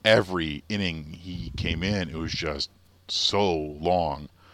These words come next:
But he's had a couple really quick outings recently. The, the one I turned to is this, uh, most recent one, June eighth against San Francisco.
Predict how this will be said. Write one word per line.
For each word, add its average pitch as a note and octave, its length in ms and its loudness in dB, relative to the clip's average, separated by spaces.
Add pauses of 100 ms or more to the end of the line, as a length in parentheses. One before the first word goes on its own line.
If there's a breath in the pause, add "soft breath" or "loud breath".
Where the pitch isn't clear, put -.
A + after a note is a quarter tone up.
(560 soft breath)
But A2+ 220 4
he's C3 240 -2
had - 180 4
a F4 40 -2
couple B2 260 2
really B2+ 240 2
quick - 300 0
outings G#2 340 6
recently. E2+ 720 -4
The, F2 300 2
the F2 100 -6
one D3 180 2
I A#2 100 2
turned C#3+ 320 -4
to F#2+ 160 -2
is - 180 -4
this, - 360 -2
uh, E2 140 -4
most G2+ 240 -4
recent A#2 260 -2
one, F#2+ 160 -2
June A#2+ 380 -4
eighth C3 320 4
against F#2 420 -4
San A2 220 0
Francisco. F#2+ 640 0